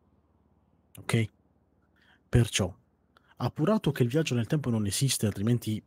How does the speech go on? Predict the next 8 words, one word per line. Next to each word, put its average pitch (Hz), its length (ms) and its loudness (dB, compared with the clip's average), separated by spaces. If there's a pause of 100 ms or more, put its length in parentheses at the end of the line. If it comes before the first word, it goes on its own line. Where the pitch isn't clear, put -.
(240)
noi 123 240 0
in 123 40 0
qualità 117 280 0
di 120 100 2
federali 113 420 0 (240)
credo 120 460 0 (180)
lo 110 240 -4
sapremmo 120 480 0